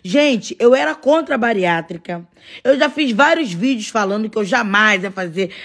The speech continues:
bariátrica, indignada, revoltada, quando as pessoas falavam pra mim fazer cirurgia,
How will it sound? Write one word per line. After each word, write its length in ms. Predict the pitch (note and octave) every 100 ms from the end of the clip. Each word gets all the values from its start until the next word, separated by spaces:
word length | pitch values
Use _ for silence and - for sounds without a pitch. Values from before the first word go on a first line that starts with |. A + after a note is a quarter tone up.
| -
bariátrica, 800 | F#3 G3+ F3 F3 G3+ F#3+ - F#3+
indignada, 880 | F#3+ F#3+ G3 G3+ A3 G3 G3+ G#3 G3
revoltada, 1120 | G3 A#3+ C#4 D4 D4 - A#3 A#3 A3+ A#3 A#3 - _ _
quando 300 | G#3+ G#3+ G#3
as 80 | G3+
pessoas 680 | - A3+ - G3+ F#3 F3+ - - _ _ _ G#3+
falavam 340 | A3 G#3+ G#3
pra 200 | G#3 G#3+
mim 220 | G3+ A3
fazer 360 | A#3 G#3 E3+ G3+
cirurgia, 1040 | G3 G#3+ G#3 D#3 B2 E3+ A#3+ A#3+ G#3 G3+